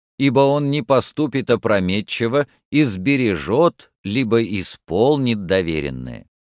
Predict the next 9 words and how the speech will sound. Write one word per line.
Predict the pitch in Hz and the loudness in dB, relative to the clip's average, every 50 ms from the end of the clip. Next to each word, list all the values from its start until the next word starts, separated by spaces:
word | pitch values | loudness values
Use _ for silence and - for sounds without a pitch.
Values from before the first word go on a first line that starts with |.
| _ _ _ _ _ _ _ _ _ - | _ _ _ _ _ _ _ _ _ -6
Неосторожный | - 101 139 165 160 147 - - - - 123 139 165 185 185 135 80 80 80 73 69 62 55 _ _ _ _ _ _ _ | -4 -2 0 2 0 0 -2 -2 -2 0 0 2 2 2 2 0 0 -2 -6 -6 -6 -8 -10 _ _ _ _ _ _ _
ни | - 104 143 175 175 | -4 -2 0 0 0
для | 127 131 139 143 | -2 0 -2 0
государства | 123 107 110 - - 117 131 151 180 170 - - - - 80 | 0 0 -2 -2 -2 -4 0 2 2 2 2 -2 -8 -6 -4
не | 85 87 87 85 | -2 -2 -2 0
годится, | 78 90 85 71 73 78 67 - - - 82 69 62 - _ _ _ _ | 0 0 0 0 -2 -8 -8 -8 -12 -10 -10 -10 -10 -10 _ _ _ _
ни | - 151 170 170 151 | -4 -2 -2 -2 -2
для | 113 104 107 107 101 | -2 0 2 2 4
войска, | 95 110 143 147 113 90 - - - 82 69 62 | 4 4 4 2 2 0 -4 -6 -4 -4 -4 -4